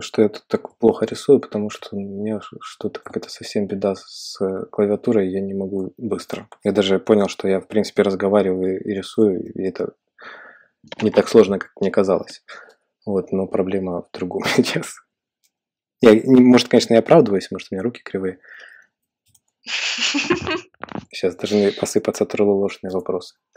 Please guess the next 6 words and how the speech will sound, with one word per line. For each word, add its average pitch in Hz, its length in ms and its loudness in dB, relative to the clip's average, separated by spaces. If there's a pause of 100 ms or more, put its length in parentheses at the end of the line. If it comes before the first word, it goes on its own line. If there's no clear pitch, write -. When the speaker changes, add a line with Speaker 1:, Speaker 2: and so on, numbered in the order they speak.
(360)
Speaker 1:
<laughs> - 440 -2 (520)
Да? 110 260 2 (180)
Speaker 2:
Нет, 240 200 -10
они 240 260 -4
уже 240 180 -4 (240)
были, 233 400 -8